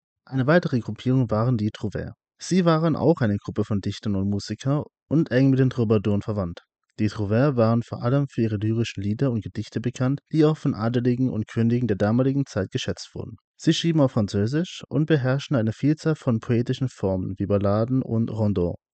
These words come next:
Ihre Musik war sehr anspruchsvoll und komplex, mit einer Vielzahl von Melodien und Harmonien. Sie nutzten auch eine Vielzahl von Instrumenten, darunter Flöten, Fiedel, Laute und Harfe, um ihre Lieder zu begleiten.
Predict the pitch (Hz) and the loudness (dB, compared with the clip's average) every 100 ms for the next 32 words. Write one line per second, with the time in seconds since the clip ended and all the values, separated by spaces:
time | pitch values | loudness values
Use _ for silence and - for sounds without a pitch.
0 | _ 151 156 170 156 196 175 151 139 - | _ 4 6 6 4 0 2 2 2 -2
1 | - 131 127 127 123 - - _ - 110 | 2 4 6 4 2 -2 -10 _ -4 -2
2 | 113 - 113 - 92 90 92 _ - 120 | 0 -2 -6 -4 -2 -2 -4 _ -6 0
3 | 123 120 107 87 90 - - _ _ _ | 0 0 -2 -4 -6 -14 -20 _ _ _
4 | _ - 165 170 151 160 160 151 - 123 | _ 0 6 6 6 4 2 2 2 2
5 | 110 104 135 160 160 117 110 113 117 110 | 4 2 2 2 2 0 0 2 2 2
6 | - - _ _ _ - - 165 170 - | -2 -10 _ _ _ -4 4 4 4 2
7 | 139 104 123 120 107 - 113 113 104 104 | 2 4 4 4 2 2 2 2 0 -2
8 | - 101 98 127 - 170 165 - 110 110 | -2 0 0 0 -2 -2 -4 0 4 4
9 | 101 - 120 147 196 233 - - 123 113 | 0 0 2 2 2 -2 -2 -6 -2 0
10 | 143 156 165 - 110 104 110 131 131 - | 0 -2 -4 0 4 4 4 2 0 2
11 | 90 92 - 82 _ _ - 151 151 143 | -2 -2 -6 -12 _ _ 2 4 6 4
12 | 110 110 - 127 110 90 - | 4 0 -2 -2 0 -2 -4